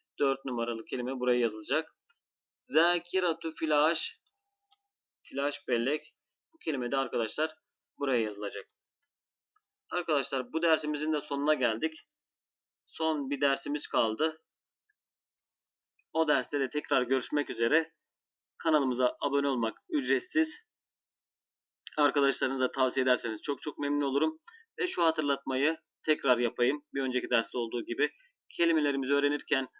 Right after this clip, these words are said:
Arapçasına bakıp Türkçesini hatırlamaya çalışmayalım. Türkçesine bakıp Arapçasını hatırlamaya çalışalım. Bu hangi dil olursa olsun, isterseniz İngilizce'de de aynı taktiği uygulayabilirsiniz.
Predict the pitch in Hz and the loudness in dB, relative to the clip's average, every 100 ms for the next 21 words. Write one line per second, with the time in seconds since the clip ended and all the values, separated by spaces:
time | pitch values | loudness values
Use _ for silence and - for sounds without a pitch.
0 | _ _ 143 147 - _ 143 139 - _ | _ _ 0 0 0 _ 0 0 -2 _
1 | - - 143 139 127 - - 127 143 127 | -12 -4 -2 0 -2 -4 -10 -6 -6 -2
2 | 131 127 131 131 127 143 147 - 131 120 | -4 -2 -4 -2 -2 -2 -4 -4 -2 0
3 | 147 160 _ _ _ 180 - 156 135 135 | -2 -4 _ _ _ -8 -4 -2 -2 -2
4 | 127 123 160 - 135 139 139 135 123 120 | 0 0 -4 -8 -2 -2 -2 -6 -6 -8
5 | 120 120 120 113 120 110 123 156 160 _ | -6 -4 -2 -2 -4 -4 -2 -2 -4 _
6 | _ _ _ _ _ _ _ _ 170 165 | _ _ _ _ _ _ _ _ -6 0
7 | 170 165 156 147 143 143 143 135 123 160 | 0 2 2 2 0 0 0 0 0 -2
8 | 160 - 151 131 139 127 131 139 131 127 | -4 -2 0 0 -2 -2 -2 -2 0 0
9 | 120 117 117 113 _ - 123 - 123 123 | 2 2 2 -4 _ -4 -4 0 2 2
10 | 120 120 120 120 123 143 165 | 2 2 2 0 -4 0 -2